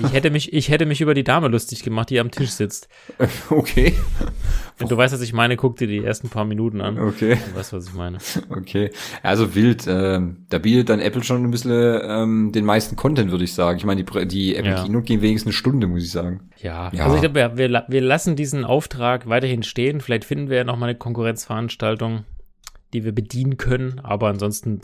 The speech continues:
Speaker 1: halten wir uns jetzt erstmal an Apple, äh, das, wo, wo, wo wir uns auskennen, wo wir zumindest eine Meinung vorheucheln.
Speaker 2: Mhm.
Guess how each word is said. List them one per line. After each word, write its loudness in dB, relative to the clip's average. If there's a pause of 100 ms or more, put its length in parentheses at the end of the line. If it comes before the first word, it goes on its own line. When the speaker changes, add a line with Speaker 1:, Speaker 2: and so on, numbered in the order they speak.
(100)
Speaker 1:
halten 0
wir 0
uns -2
jetzt -8
erstmal -6
an -8
Apple, -2 (600)
äh, -4
das, -6
wo, 0
wo, 2
wo 4
wir 4
uns 0
auskennen, 2
wo 4
wir 4
zumindest -2
eine 2
Meinung 2
vorheucheln. -4 (140)
Speaker 2:
Mhm. 0